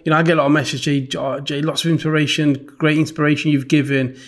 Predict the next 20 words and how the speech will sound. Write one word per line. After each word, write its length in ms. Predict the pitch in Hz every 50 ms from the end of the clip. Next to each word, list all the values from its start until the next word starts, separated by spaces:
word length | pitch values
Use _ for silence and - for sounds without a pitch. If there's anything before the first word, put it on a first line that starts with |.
| - - -
but 100 | 160 147
then 120 | 160 165
you've 100 | 180 175
gotta 180 | 190 151 - -
check 260 | - 180 165 165 -
in 80 | 175
with 100 | 165 147
yourself, 320 | 143 143 - - 143 127 123
say, 120 | - 131
"What 220 | 131 135 147 160 151
am 160 | 147 143 139
I 40 | 127
gonna 160 | 139 131 127
do 160 | 123 127 123
next? 520 | 123 123 107 90 - - - - - - _ _ _ _ - -
What 220 | 127 131 147 165
is 120 | 180 165 151
my 80 | 156
next 320 | 151 151 151 147 151 - -
steps 540 | - 165 139 120 95 - - - - -